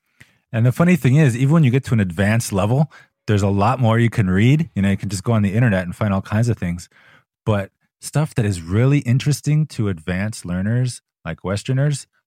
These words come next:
um, it actually takes some sifting to get to that stuff. So I deal with that a lot with, uh, with my clients. But, um, it's kind of a problem across the board.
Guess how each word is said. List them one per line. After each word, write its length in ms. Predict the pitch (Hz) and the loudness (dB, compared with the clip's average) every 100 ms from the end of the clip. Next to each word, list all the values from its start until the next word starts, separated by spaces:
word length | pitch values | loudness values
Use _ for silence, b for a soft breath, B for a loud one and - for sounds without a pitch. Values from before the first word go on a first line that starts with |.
| - | -8
um, 320 | 98 95 92 123 | -4 -2 -4 -6
it 100 | 135 | -6
actually 440 | 190 - 165 147 | -6 -4 -2 -2
takes 340 | 143 151 - | -2 -4 -4
some 240 | - 120 104 | -2 -2 -2
sifting 500 | - 147 - 95 85 | -2 -4 -4 -6 -6
to 80 | 90 | -4
get 180 | 117 - | -4 -2
to 80 | |
that 180 | 82 80 | -4 -6
stuff. 220 | - 85 | -8 -8
So 140 | - 98 | -4 -2
I 80 | 104 | -2
deal 160 | 98 | -2
with 100 | 87 | -2
that 140 | 87 80 | -4 -6
a 60 | |
lot 260 | 78 82 78 - | -6 -8 -8 -18
with, 160 | 76 | -14
uh, 160 | 76 73 | -12 -12
with 160 | 76 - | -12 -12
my 120 | 73 | -12
clients. 520 | - 82 80 78 - _ _ _ _ - | -10 -10 -10 -10 -18 _ _ _ _ -8
But, 140 | 85 | -6
um, 180 | 82 82 | -4 -6
it's 180 | 90 - | -8 -6
kind 160 | 139 | -4
of 60 | 127 | -2
a 80 | 98 | -4
problem 300 | - 107 92 | -2 -4 -4
across 300 | - 95 - | -6 -8 -8
the 60 | |
board. 320 | - 92 92 | -10 -8 -8